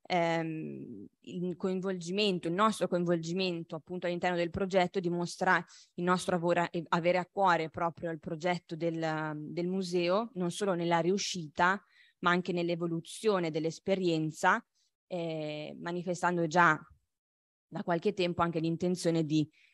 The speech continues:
procedere con altri pro-, mhmm, pro-, progetti in questo senso per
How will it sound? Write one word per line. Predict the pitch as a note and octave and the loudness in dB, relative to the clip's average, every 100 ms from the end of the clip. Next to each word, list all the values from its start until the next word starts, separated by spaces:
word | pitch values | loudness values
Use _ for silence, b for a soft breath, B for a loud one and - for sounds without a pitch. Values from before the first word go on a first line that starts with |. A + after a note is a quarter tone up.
| b | b
procedere | - F3 - F3 E3 | -10 -8 -4 -2 -2
con | E3 | -2
altri | F3 F#3+ E3+ | 0 0 -2
pro-, | E3 F3 E3 | -4 -4 -4
mhmm, | - E3+ D#3 | -6 -4 -4
pro-, | - D3+ - | -4 -6 -6
progetti | F3 E3+ D#3 D#3+ D#3 - E3 | -2 -2 2 0 0 -4 -2
in | E3 | 0
questo | E3 D3+ G3 | 0 -2 -2
senso | F#3 E3+ D#3+ D#3+ - F3+ | -2 0 0 -2 -2 -2
per | - D#3+ D#3+ E3 | -2 -2 -2 -4